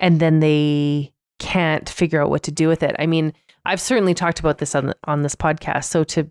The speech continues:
to sort of recap it slowly, my entire life has been this, um, you know, trying to work through this paradigm that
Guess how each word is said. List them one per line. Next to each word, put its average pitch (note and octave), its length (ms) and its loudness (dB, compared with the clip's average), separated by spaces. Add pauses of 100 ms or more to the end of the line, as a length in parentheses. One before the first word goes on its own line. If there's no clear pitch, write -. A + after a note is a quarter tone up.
(120)
to - 140 -4
sort E3 180 -4
of E3 80 0
recap F#3+ 380 2
it - 180 -4
slowly, G3 560 2
my F3 400 2
entire F3+ 600 2
life G#3 320 2
has D3+ 240 0
been D3+ 420 2 (460)
this, - 580 2
um, D3 500 2 (680)
you F#3+ 100 6
know, F3+ 100 4
trying F3 380 2
to F3+ 120 2
work D#3+ 220 0
through E3+ 180 0
this D#3 140 0
paradigm D3 600 0
that C#3 360 0